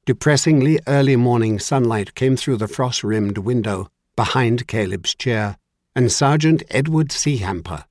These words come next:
stood outside the small dining chamber's door, ensuring their privacy.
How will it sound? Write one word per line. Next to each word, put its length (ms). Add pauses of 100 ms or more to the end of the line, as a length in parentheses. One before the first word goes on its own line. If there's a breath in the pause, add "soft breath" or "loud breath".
(340)
stood 280
outside 460
the 80
small 400
dining 400
chamber's 480
door, 400 (220)
ensuring 680
their 140
privacy. 600